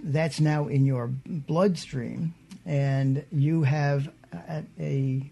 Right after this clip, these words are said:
reaction anytime you will come in contact with alpha-gal again.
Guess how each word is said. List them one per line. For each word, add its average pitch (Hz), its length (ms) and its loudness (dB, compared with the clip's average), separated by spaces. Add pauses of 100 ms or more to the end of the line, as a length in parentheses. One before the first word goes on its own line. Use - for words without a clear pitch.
(160)
reaction 147 720 0
anytime 170 720 2
you 151 120 0
will 143 140 0
come 147 240 -2
in 143 120 0
contact 143 600 -2
with 147 160 -4
alpha-gal 131 680 -2
again. 131 500 -4